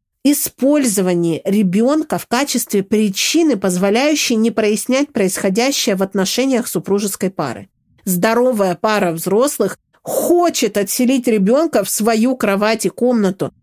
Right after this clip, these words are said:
потому что хочет спать вдвоём, заниматься сексом и вообще оставаться наедине. Когда комплексы Эдипа и Электры позади, ребёнок отправляется исследовать мир сверстников.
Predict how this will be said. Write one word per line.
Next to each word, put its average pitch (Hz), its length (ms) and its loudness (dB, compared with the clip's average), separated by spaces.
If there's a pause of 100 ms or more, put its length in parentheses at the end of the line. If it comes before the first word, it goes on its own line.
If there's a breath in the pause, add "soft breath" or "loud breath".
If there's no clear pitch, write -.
(140)
потому 285 320 2
что 277 200 -2
хочет 285 640 0
спать 247 360 -2
вдвоём, 208 640 0
заниматься 196 520 -2
сексом 277 460 0
и - 20 0
вообще 185 280 0
оставаться 214 500 -2
наедине. 185 600 -2 (560)
Когда 226 360 0
комплексы 285 680 0
Эдипа 208 460 -2
и 202 220 2
Электры 208 420 0
позади, 196 500 0 (300)
ребёнок 381 380 0
отправляется 233 680 0
исследовать 254 540 0
мир 269 180 0
сверстников. 220 720 -2